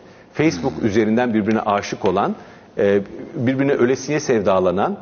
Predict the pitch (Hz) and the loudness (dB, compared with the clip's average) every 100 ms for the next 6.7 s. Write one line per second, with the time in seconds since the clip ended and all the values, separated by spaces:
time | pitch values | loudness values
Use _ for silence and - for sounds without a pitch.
0 | - 165 170 196 202 202 - - 196 247 | -2 0 4 4 4 0 0 2 2 4
1 | 185 104 92 95 92 95 95 98 87 - | 4 2 0 -2 0 2 4 2 0 0
2 | 110 107 101 - - 98 135 220 - - | 0 2 0 -4 -4 0 0 -2 -10 -20
3 | - - - 107 107 147 208 156 135 131 | -20 -14 0 2 2 0 0 0 4 4
4 | 127 170 110 139 180 139 127 101 120 143 | 6 4 4 0 -2 2 0 0 0 2
5 | 175 170 113 - 110 107 104 127 120 117 | 2 2 -2 0 2 4 4 2 0 2
6 | 123 127 113 123 104 - 226 | 6 6 6 4 4 0 -2